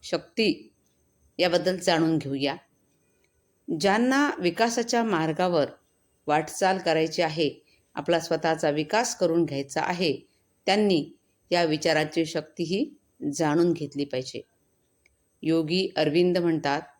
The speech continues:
"विचार आणि भावना ह्या तरंग रूपामध्ये वावरत असतात किंवा त्या तरंगांना जे मन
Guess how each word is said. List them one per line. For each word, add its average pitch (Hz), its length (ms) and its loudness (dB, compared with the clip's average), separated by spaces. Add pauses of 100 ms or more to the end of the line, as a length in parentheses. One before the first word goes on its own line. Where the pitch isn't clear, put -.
(560)
"विचार 214 440 0
आणि 185 240 2
भावना 165 500 0 (720)
ह्या 208 100 2 (100)
तरंग 196 320 4
रूपामध्ये 208 580 2 (320)
वावरत 139 360 0
असतात 123 300 -10 (840)
किंवा 185 320 2 (840)
त्या 220 180 4 (100)
तरंगांना 156 680 2 (580)
जे 214 240 6
मन 196 360 2